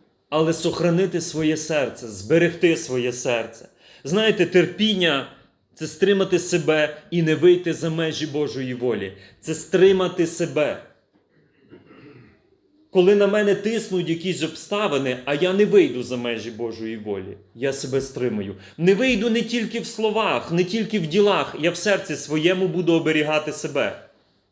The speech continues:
Тому Ісус говорить, що чисті серцем, вони побачать Бога. Не просто люди якоїсь конфесії, якоїсь віри, якихось переконань.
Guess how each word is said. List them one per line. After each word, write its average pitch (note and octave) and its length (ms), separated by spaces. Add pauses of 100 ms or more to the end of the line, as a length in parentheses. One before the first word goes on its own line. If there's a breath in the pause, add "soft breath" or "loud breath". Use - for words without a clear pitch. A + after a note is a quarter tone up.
(760 soft breath)
Тому A3 240
Ісус A#3 380
говорить, G#3 440
що G#3 220
чисті A3+ 640
серцем, D3 680 (120)
вони G#3 360
побачать C#3+ 680
Бога. A2 380 (560 loud breath)
Не F#3 160
просто A#3+ 380
люди A3+ 280
якоїсь G#3+ 540
конфесії, F#3 1080
якоїсь E3+ 600
віри, F#3 320
якихось F#3+ 440
переконань. F#3+ 680